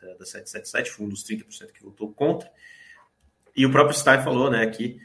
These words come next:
que dentro disso que o Lula falou, a sete sete sete comprou o Hertha por um valor mais baixo que o Indy Horst pagou, mas ele ficou com uma parcela da própria sete sete sete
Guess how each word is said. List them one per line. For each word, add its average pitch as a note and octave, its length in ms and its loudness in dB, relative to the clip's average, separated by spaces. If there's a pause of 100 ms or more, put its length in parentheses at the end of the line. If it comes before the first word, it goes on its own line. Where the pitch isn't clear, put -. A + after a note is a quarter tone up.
(320)
que A#2 100 -8
dentro A#2 260 2
disso A2 180 -4
que B2 80 -4
o - 20 0
Lula A2+ 140 -2
falou, C#3+ 220 2
a D3 40 4
sete C3 220 0
sete - 340 -2
sete - 280 -2
comprou A2+ 360 -2
o - 60 4
Hertha G#2 180 -2
por G#2+ 140 -8
um G#2 40 -6
valor G#2 220 -4
mais G#2 140 -4
baixo G#2 260 -4
que - 60 -12
o A2 40 -4
Indy A2+ 140 -6
Horst C3+ 300 0
pagou, D#3+ 320 0
mas D3 120 -2
ele D3+ 100 -4
ficou - 200 -14
com C#3 60 -18
uma C#3 140 -6
parcela B2+ 400 0
da A#2+ 80 -2
própria - 280 -8
sete - 220 -12
sete A#2+ 220 -8
sete G#2+ 300 -6